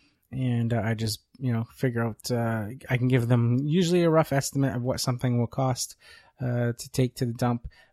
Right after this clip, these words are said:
But for, uh, you know, lots of times with customers that you've built rapport with and they trust you,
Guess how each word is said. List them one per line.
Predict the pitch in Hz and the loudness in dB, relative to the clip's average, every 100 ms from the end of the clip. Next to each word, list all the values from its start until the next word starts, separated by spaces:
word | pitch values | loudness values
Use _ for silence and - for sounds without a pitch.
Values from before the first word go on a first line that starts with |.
| - | -4
But | 120 - | -4 -4
for, | - 120 117 117 117 | -2 0 0 0 0
uh, | 113 113 - _ _ _ _ 135 | 0 0 -4 _ _ _ _ -2
you | |
know, | 123 | 0
lots | 117 - | 2 0
of | 110 | -2
times | - 120 113 | 0 0 0
with | 110 - | -4 -2
customers | 120 - 113 107 | -4 0 0 0
that | 104 | -2
you've | 117 110 | -4 -4
built | 113 - | -6 -4
rapport | 110 - 135 | -4 0 2
with | 127 127 120 | 4 2 0
and | |
they | 113 | -4
trust | - 120 117 - | -2 -2 -2 0
you, | 117 | 0